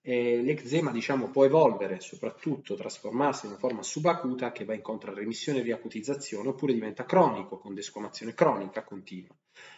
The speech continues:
La sintomatologia è bilaterale, con senso di tensione, bruciore, prurito, otorrea sierosa. Quindi, come vedete, anche l'otorrea sierosa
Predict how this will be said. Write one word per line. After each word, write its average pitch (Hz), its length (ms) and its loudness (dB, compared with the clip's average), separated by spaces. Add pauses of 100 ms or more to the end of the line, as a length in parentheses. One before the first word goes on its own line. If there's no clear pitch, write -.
La 120 80 -8
sintomatologia 151 720 4
è 107 80 0
bilaterale, 135 680 4
con 113 200 -2
senso 139 360 0
di - 220 -10
tensione, 110 840 0
bruciore, 113 840 -2
prurito, 131 840 4
otorrea 117 580 6
sierosa. 107 500 -6
Quindi, 110 220 -6
come 139 160 -4
vedete, 123 300 -2
anche 135 240 -4
l'otorrea 123 420 -4
sierosa 117 600 -6